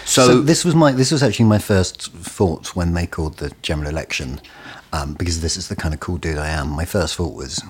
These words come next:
Speaker 2: "Well, Labour may have just lost the West Midlands mayoral,"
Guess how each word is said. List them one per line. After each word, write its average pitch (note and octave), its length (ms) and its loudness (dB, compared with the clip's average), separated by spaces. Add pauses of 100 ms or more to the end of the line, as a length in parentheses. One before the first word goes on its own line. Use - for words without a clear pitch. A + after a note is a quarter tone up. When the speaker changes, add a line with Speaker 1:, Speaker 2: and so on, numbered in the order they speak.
(140)
Speaker 2:
"Well, - 280 -10 (460)
Labour E2 440 -2
may D2+ 200 -2
have C#2+ 120 -10
just - 220 -6 (120)
lost F#2 360 -6
the G2+ 60 -2
West D#2 240 -4
Midlands D#2 500 -4
mayoral," D#2 480 -2